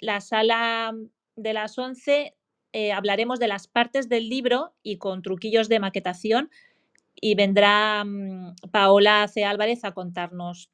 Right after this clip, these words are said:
todo lo que sabe y a-, y podéis preguntarle en directo todas las dudas que tengáis. Si alguien está ya maquetando su libro, que vaya preparando sus dudas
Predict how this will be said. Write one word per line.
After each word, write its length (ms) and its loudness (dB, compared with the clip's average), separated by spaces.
todo 220 2
lo 160 0
que 120 -10
sabe 580 -2
y 320 -6
a-, 200 -6
y 120 -8
podéis 300 -4
preguntarle 560 0
en 80 -2
directo 460 0
todas 180 2
las 160 -2
dudas 220 -6
que 80 -10
tengáis. 420 -10
Si 120 -4
alguien 320 2
está 340 0
ya 200 -2
maquetando 480 -8
su 140 -10
libro, 400 -2
que 120 -2
vaya 200 0
preparando 560 -4
sus 380 -6
dudas 500 -2